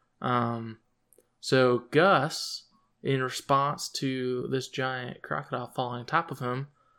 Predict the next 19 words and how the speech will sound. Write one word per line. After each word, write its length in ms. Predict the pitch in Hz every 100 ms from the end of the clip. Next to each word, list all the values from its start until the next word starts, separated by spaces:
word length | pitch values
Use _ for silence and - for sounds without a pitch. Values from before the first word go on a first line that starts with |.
| _ -
um, 640 | 123 123 120 120 120 120 - _ _ _ _
decides 720 | - 127 131 123 123 120 - - -
to 120 | 135
use 480 | 123 123 120 131 131
the 120 | 131
other 220 | 123 131
end 160 | 123 131
of 60 |
the 80 | 123
rope 380 | 120 127 127 - - _ _ _ _ _ -
to, 720 | - 123 120 120 120 120 117 _
um, 560 | - 117 101 78 - 139 - 127
drag 840 | 127 127 123 120 131 135 135 135 - _ _ -
Big 260 | 127 131 123
Chungus 460 | - 131 123 123 -
back 400 | - 113 127 -
onto 380 | 123 120 117 117
the 80 |
shore 640 | 120 - 110 57 50 50